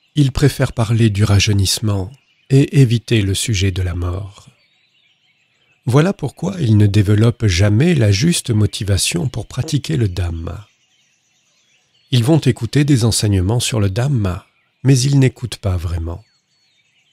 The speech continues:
Je suis parfois invité à parler dans des circonstances officielles, mais cela m'ennuie. Quand je regarde les gens réunis à ces occasions,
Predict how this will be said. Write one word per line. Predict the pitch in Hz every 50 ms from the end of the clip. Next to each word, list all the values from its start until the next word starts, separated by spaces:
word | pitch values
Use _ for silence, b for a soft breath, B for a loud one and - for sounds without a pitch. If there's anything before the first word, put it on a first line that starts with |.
| _ _ _ _ _ _ _ _ _ _ _ _ _ _ _ _ _ _
Je | - 127 165
suis | 160 - - 214
parfois | - - - - - - 175 143 135
invité | 135 127 107 120 117 - - 190 190
à | 160 127
parler | - 120 101 92 107 120 151 160
dans | 135 120 110 107
des | 101 104
circonstances | - - - 104 - - 113 104 - - - 135 127 113 - - 110 95 98
officielles, | 117 - - 147 - - - 151 - 113 - - - - 156 -
mais | - 151 165 185
cela | - - - 151 127 110 101
m'ennuie. | 95 92 90 87 85 87 82 80 87 98 _ _ _ _ _ _ _ _ _ _ _ _ _ _ _ _ _ _ _ _ _ _ _ _ _
Quand | - - 185 170
je | 160 185
regarde | 143 160 160 156 180 180 170
les | 139 113 113
gens | 98 104 139 156
réunis | 151 127 131 117 107 101 101 107 131 156 139 120
à | 110
ces | - - 110 95 87
occasions, | 101 - - 101 90 87 101 123 156 165 147 127